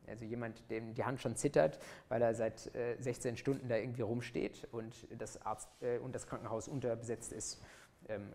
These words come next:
kann man so und so sehen. Wie gesagt, dazu gibt's noch keine Rechtsprechung, sonst hätte ich Ihnen die angeführt. Äh, da müssen Sie argumentieren.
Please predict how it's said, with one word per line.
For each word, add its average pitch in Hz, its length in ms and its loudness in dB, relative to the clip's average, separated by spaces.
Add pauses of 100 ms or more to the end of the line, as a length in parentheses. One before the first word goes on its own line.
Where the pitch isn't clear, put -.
(100)
kann 110 140 -4
man 107 120 -2
so 113 120 0
und 110 100 -2
so 135 200 6
sehen. 123 320 6
Wie 120 40 0
gesagt, 127 320 4
dazu 127 160 -2
gibt's 120 200 -2
noch - 100 -2
keine 113 160 0
Rechtsprechung, 139 380 8
sonst 113 180 0
hätte 120 100 2
ich 117 100 -2
Ihnen 113 100 -2
die 92 100 0
angeführt. 131 500 2 (360)
Äh, 107 180 2
da 110 80 2
müssen 107 240 -2
Sie 98 100 -2
argumentieren. 92 540 -6